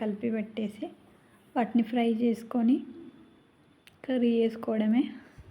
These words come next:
ముక్కలకు పట్టించి ఫ్రై చేస్తున్నాను ఫ్రెండ్స్. వంకాయ ముక్కలు ఫ్రై అయిన తర్వాత మనం ముందుగా మిక్సీ పట్టుకున్న పేస్ట్, మిగిలిన పేస్ట్ ఇందులో వేసాను. కొంచెం కారం, కొంచెం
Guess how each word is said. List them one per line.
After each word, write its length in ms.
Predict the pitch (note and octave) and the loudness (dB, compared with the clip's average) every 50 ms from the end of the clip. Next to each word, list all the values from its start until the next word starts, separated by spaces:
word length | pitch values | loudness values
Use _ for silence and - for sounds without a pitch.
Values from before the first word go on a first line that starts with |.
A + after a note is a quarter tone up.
| - - - _ _ _ _ _ _ _ - - - - - - _ _ _ _ - | -20 -20 -20 _ _ _ _ _ _ _ -20 -20 -20 -20 -20 -20 _ _ _ _ -10
ముక్కలకు 420 | B3 - - - B3 A#3 A#3 A#3 - - | -10 -8 -4 0 0 0 0 -2 -2 -4
పట్టించి 560 | G#3+ G3 - - A#3 A3+ A3+ A3+ - - E4 G4 G4 - - _ - | -4 -4 -4 -4 -2 -2 -2 -2 -4 -8 -8 -8 -8 -12 -16 _ -12
ఫ్రై 160 | - - A3 G#3+ G#3 - | -6 -4 -2 -2 -2 -2
చేస్తున్నాను 640 | - A#3 A3 - - - A#3 G#3+ G#3 G#3+ G#3+ G#3+ G#3+ G#3+ | -4 -6 -6 -6 -8 -4 -2 0 0 0 0 0 -2 -2
ఫ్రెండ్స్. 320 | A3+ A3+ B3 D#4 - - - - - - - _ _ _ _ _ _ _ _ _ _ _ _ _ _ - _ _ - - C#4 | -2 -2 -2 -2 -4 -6 -16 -18 -20 -20 -20 _ _ _ _ _ _ _ _ _ _ _ _ _ _ -20 _ _ -16 -6 -2
వంకాయ 300 | A#3 G#3+ G#3+ A3 B3+ A#3 A#3 | 0 0 2 2 2 2 2
ముక్కలు 400 | A3+ G#3+ A3+ - - A#3 A#3 C4 E4 E4+ - - - - - - _ _ _ _ - | 0 0 -4 -4 -2 0 0 0 0 -2 -6 -14 -20 -20 -20 -20 _ _ _ _ -2
ఫ్రై 140 | - A#3 A3+ A3+ A3+ | 0 0 2 2 2
అయిన 140 | A3+ A3 A3 A3 | 2 2 2 2
తర్వాత 320 | A3+ A3 A3 A3 G#3+ G3+ - C4+ C#4+ B3+ | 2 2 2 0 0 0 0 0 2 2
మనం 140 | A3+ A3 A3 A3 A3 | 2 4 4 4 4
ముందుగా 320 | G#3+ G#3+ A3 A3 A3 A3+ A3 A3 | 6 6 4 4 4 4 2 2
మిక్సీ 260 | G#3+ G#3+ - - A#3 G#3+ - | 0 0 -4 -8 -8 -4 -4
పట్టుకున్న 480 | A3 G#3 G#3+ - - - A3 G#3 G#3 G#3+ A3 C#4 - - - - - - - - | -4 -4 -4 -6 -10 -6 -4 -2 -2 0 -2 -4 -4 -8 -18 -20 -20 -20 -8 -4
పేస్ట్, 420 | - G#3+ A3 G#3+ G#3+ - - - C#4 C4+ C4+ A#3+ | 0 2 2 2 0 -2 -8 -4 -2 2 2 4
మిగిలిన 400 | A#3 A3 A3 G#3+ A3+ A3+ A3 A#3 A3+ A3+ G#3+ | 4 4 4 2 2 2 2 0 0 0 0
పేస్ట్ 260 | G#3+ G#3 G#3+ - - B3 A#3 | 0 0 -2 0 0 0 2
ఇందులో 280 | A3 A3 G#3+ G#3+ G#3 G3+ G#3 | 2 2 2 2 2 0 0
వేసాను. 500 | G3+ G#3 G3 G3 G3+ G#3 G3+ G3+ G#3+ C4+ E4+ - - - A#3+ | -2 -2 -4 -4 -6 -4 -2 0 0 0 0 -2 -6 -6 -2
కొంచెం 420 | G#3+ G#3+ G#3+ G#3+ G#3+ - A#3+ A3 G#3+ - - | 0 2 2 0 0 0 -2 -4 -4 -2 -4
కారం, 380 | G#3 G3+ G3+ G3+ G#3+ A3 A#3+ D#4 - - | -2 -2 0 0 0 0 -2 -2 -2 -2
కొంచెం 300 | G#3+ G#3 G3+ - G3 G3 | -2 -2 -2 0 -2 -2